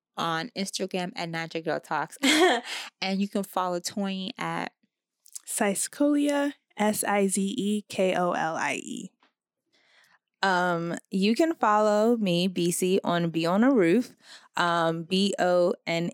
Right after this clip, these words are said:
Speaker 3: A R O O F. That's my personal Instagram. And you can follow my nonprofit at Jaya Roof, J A I Y E R O O F I N C.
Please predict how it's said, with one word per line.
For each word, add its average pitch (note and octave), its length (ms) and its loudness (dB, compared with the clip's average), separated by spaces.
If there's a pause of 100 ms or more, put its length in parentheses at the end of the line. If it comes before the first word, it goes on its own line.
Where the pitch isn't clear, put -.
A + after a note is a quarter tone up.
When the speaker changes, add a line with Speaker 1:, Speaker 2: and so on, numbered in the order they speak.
Speaker 3:
A E3 420 0
R E3 440 -2
O D#3 180 0
O D#3 260 -2
F. E3 260 -2 (200)
That's - 160 -12
my E3+ 80 -2
personal G#3 340 0
Instagram. D4 340 0
And D4+ 120 -2
you G#3 120 0
can A3+ 100 -2
follow G#3 260 -2
my G#3+ 140 -2
nonprofit B3+ 600 -2 (180)
at A3+ 180 -4
Jaya G3 340 2
Roof, B3+ 260 2 (200)
J F#3 420 0
A G3 400 -4
I F3+ 220 -2
Y F3 300 -4
E B3+ 280 0
R F#3+ 400 0
O F3+ 220 0
O - 100 -2
F C#4 180 0 (300)
I F3+ 160 -2
N A3+ 140 2
C. F4+ 280 -2